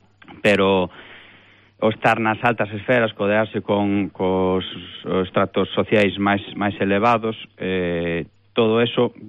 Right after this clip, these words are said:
crea un, un magnetismo. É, é como, como reflectir que, que calquera que, que poida, que, que teña un obxectivo ou que, ou que loite polo, pola súa paixón pode chegar a, a cadar o, o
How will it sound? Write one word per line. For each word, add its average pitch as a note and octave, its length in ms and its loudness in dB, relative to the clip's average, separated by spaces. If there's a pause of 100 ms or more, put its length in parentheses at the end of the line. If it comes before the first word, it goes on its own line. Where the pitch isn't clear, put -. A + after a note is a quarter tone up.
(160)
crea C#3 160 4
un, F#2+ 320 -2
un F#2+ 80 -6
magnetismo. F#2+ 640 -2
É, A2 160 2
é A2+ 160 -2
como, G#2+ 640 2 (1400)
como A2+ 400 2
reflectir B2 960 2
que, G#2+ 480 2
que G#2 240 -2 (180)
calquera A2+ 500 2
que, F#2+ 600 -4
que G2 100 -6
poida, A2 520 0
que, G2+ 200 -4
que - 160 -4
teña B2 240 2
un A#2+ 80 2
obxectivo A#2+ 480 0
ou G2 160 0
que, F#2 480 0
ou F#2+ 120 -6
que F2+ 360 0
loite A2 320 0
polo, F#2+ 720 0 (160)
pola F#2+ 160 2
súa G2+ 240 -2
paixón A#2 560 0 (240)
pode A2 240 2
chegar G#2+ 240 2
a, F2 480 0
a F2 80 -4
cadar F#2+ 400 0
o, D#2 560 -4 (240)
o - 80 -8